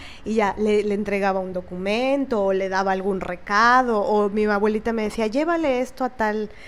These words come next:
eh, señora". Iba, iba y se le, a, pues, alguien de su trabajo, ¿no? Una compañera suya de su trabajo. Y al final me pagaron quinientos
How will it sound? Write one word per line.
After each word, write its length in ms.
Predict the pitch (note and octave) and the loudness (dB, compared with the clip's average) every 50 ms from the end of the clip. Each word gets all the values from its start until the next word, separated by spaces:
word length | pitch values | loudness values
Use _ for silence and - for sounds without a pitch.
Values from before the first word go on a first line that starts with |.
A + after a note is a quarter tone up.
| - - - - | -18 -18 -12 -8
eh, 180 | - A3 G#3 F#3+ | -6 -6 -6 -6
señora". 540 | - - A3+ G#3 G3 F3+ F3 E3+ - - - - - - | -6 -6 -6 -4 -4 -4 -4 -6 -8 -10 -14 -16 -14 -10
Iba, 300 | - G#3 F#3+ G3 G3+ G3+ G#3 | -8 -4 0 2 2 2 4
iba 420 | A#3+ C4 C4+ B3+ D4 D4+ D#4+ E4 | 4 4 4 4 4 2 2 0
y 120 | - A3+ G3 | -2 -6 -6
se 160 | - G#3 G3 | -4 -4 -4
le, 300 | G3 F#3+ F#3 F#3 F#3+ F3+ F#3 | -2 -2 -4 -4 -6 -6 -4
a, 360 | G3+ G3+ F#3+ G3 F#3+ F#3 - | -2 -2 0 0 -2 -4 -4
pues, 200 | - G3 F3 - | -6 -6 -4 -2
alguien 500 | F#3+ G3+ G3+ G#3 G3+ A3 A3 G#3 G3 F#3 | 0 0 0 0 -2 -4 -4 -4 -6 -4
de 100 | F3+ F3+ | -4 -4
su 180 | F3+ - - F3+ | -4 -6 -12 -10
trabajo, 480 | - F3+ F3 E3+ F3+ - - - - C3 | -8 -6 -4 -4 -4 -4 -6 -8 -10 -8
¿no? 160 | F3+ G#3 B3 | -6 -4 -2
Una 220 | C4 A#3+ A#3+ A3+ | -2 0 -2 -2
compañera 520 | A3+ A3+ G#3 G3 F3+ F#3+ G#3 G3+ G3 G3+ G#3 | -2 -4 -4 -2 -2 -4 -2 -2 -4 -4 -6
suya 260 | - - G#3+ G3+ G3 | -4 -4 -4 -2 -2
de 80 | G3 F#3+ | -2 -4
su 120 | - G3 | -4 -6
trabajo. 400 | F#3 F#3 F#3 G3 F#3 F3 F#3+ - - - - - - - | -6 -4 -2 -2 -2 -4 -6 -8 -10 -10 -12 -10 -8 2
Y 180 | - D#4 D#4 C#4+ | 8 10 12 12
al 280 | C4 C4 C4 C4+ C#4+ C#4 | 12 12 12 12 10 8
final 500 | - - D4+ C#4+ C#4 C#4 D4 D#4 F4 A4+ C5+ - - - - | 4 0 2 4 4 6 6 8 8 6 6 4 0 -6 -4
me 160 | G#3+ A3 G#3 | -2 -2 -2
pagaron 720 | G#3+ - G3+ F#3+ F3+ G3+ G#3 G3+ G3+ G#3+ A3 A#3+ B3+ C4+ - - - - - - - - | -2 -4 -4 -2 2 2 4 4 2 2 -2 -4 -6 -10 -14 -18 -20 -20 -20 -20 -16 -10
quinientos 840 | - C4 C4 B3 A#3+ B3 C4+ C#4+ D4 D4+ D#4 D4+ - F4 E4+ - | -4 -2 0 0 2 2 4 4 4 4 2 -2 -4 -6 -6 -8